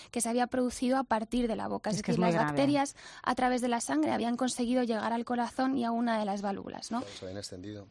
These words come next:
Speaker 1: El problema realmente fue hacer entender a la propietaria que eso era un problema. El problema no venía porque ella no se preocupara por su perrito,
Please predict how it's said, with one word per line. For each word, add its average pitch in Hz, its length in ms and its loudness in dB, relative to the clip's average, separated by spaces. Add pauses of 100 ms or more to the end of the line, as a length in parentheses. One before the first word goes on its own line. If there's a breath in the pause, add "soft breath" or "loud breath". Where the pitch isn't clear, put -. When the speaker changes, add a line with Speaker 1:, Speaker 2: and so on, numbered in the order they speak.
(120)
Speaker 1:
El 262 140 4
problema 302 360 6
realmente 294 440 4
fue 294 320 4
hacer 233 280 2
entender 269 680 4
a 185 380 0
la 190 120 0
propietaria 233 680 2 (300)
que 233 320 4
eso 302 280 4
era 233 180 2
un 247 80 2
problema. 240 480 2 (320 loud breath)
El 226 100 2
problema 254 260 4
no 330 120 4
venía 277 260 4
porque 240 220 0
ella 220 80 4
no 226 80 2
se 226 120 0
preocupara 214 520 0
por 208 160 -4
su 220 100 0
perrito, 208 580 2